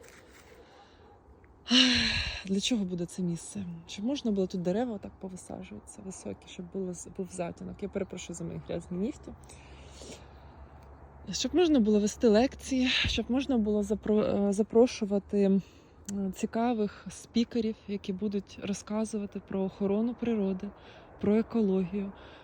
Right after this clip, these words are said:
про тварин, про диких тварин, про домашніх тварин, про птахів. Ем, тут будуть проводитися лекції для школярів, ем, лекції для дорослих людей,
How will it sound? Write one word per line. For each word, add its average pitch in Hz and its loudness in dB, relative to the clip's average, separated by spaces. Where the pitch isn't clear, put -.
про 214 4
тварин, 214 2
про 233 4
диких 214 6
тварин, 208 0
про 170 0
домашніх 175 0
тварин, 190 -4
про 196 2
птахів. 202 0
Ем, 190 0
тут 240 0
будуть 208 0
проводитися 202 0
лекції 196 0
для 202 2
школярів, 202 2
ем, 190 -4
лекції 208 0
для 196 2
дорослих 202 -2
людей, 196 -4